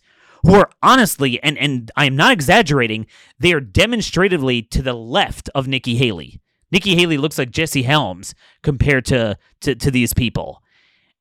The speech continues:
And we're not gonna change anything if we sleep through the primaries. So this is what we're gonna do. We're gonna kick off our Meet the Candidates series. We've already had some House candidates on earlier, um, but I believe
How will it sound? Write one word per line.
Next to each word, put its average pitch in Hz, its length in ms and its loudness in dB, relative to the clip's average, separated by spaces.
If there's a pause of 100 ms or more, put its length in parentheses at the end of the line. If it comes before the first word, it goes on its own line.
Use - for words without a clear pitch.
And 160 440 -2
we're 170 200 0
not 214 220 2
gonna 247 140 -2
change 220 340 -2
anything 131 420 -8
if 165 180 -8
we 180 180 -10
sleep 147 440 -6
through 143 160 -6
the 165 80 -2
primaries. 180 680 -2 (320)
So 196 300 0
this 170 320 -4
is 294 80 -2
what 240 160 4
we're 233 80 2
gonna 214 140 -4
do. 208 200 -4
We're 165 120 -2
gonna 139 180 -6
kick 233 300 -4
off 190 260 2
our 156 240 0
Meet 160 220 -6
the 165 60 -14
Candidates 147 640 -10
series. 165 540 -10 (260)
We've 165 140 -14
already 262 180 -8
had 220 220 -12
some 160 100 -14
House 165 300 -10
candidates 143 460 -8
on 131 140 -10
earlier, 139 540 -4 (600)
um, 127 460 -4
but 165 160 -4
I 240 160 -2
believe 165 640 -6